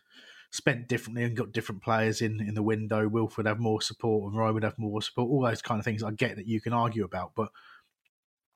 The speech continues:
the, the bottom line is right now, that's, that the other factor to consider is how the longer we keep Wilf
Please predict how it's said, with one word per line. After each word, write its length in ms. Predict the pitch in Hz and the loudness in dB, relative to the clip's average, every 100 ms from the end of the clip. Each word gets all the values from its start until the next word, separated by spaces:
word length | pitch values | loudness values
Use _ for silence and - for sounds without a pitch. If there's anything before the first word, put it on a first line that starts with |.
| _ | _
the, 140 | 123 127 | -4 0
the 140 | 160 | 2
bottom 260 | 156 180 143 | 2 2 4
line 160 | 139 | 2
is 160 | 123 - | 2 2
right 200 | 135 120 | 2 2
now, 180 | 127 120 | -2 0
that's, 260 | 135 - | -2 -2
that 220 | - 143 131 | -2 0 2
the 120 | 139 | 2
other 140 | 151 | 2
factor 460 | 143 143 139 - 117 | 2 2 0 -2 -6
to 140 | - | -6
consider 560 | - 110 - 131 104 95 - - _ _ | -8 -6 0 0 0 -4 -12 -20 _ _
is 220 | 113 - _ _ - | -14 -14 _ _ -4
how 240 | 147 - | -4 -4
the 160 | 143 135 | -2 0
longer 320 | 147 156 143 | 2 0 0
we 120 | 135 | 0
keep 340 | 123 139 143 - | 0 -2 -2 -4
Wilf 340 | 101 101 | -4 -6